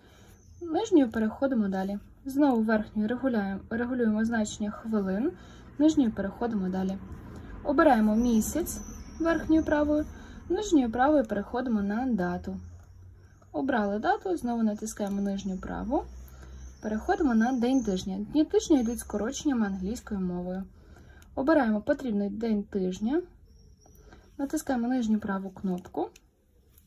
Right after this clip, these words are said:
Перейшли знову на секунди, отже, ми зробили налаштування основного часу. Для фіксації натискаємо нижню, е, ліву кнопку.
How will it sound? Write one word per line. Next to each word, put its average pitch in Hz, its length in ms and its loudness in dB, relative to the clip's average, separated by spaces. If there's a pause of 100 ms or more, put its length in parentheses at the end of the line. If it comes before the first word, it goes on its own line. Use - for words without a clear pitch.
(680)
Перейшли 285 480 4
знову 247 240 2
на 247 140 0
секунди, 339 460 0
отже, 269 320 2
ми 220 220 2
зробили 220 380 0
налаштування 202 600 -2
основного 202 440 -2
часу. 190 380 -8 (400)
Для 311 140 4
фіксації 370 560 0
натискаємо 247 600 0
нижню, 247 560 2 (440)
е, 202 180 -2
ліву 233 260 -2
кнопку. 185 440 -6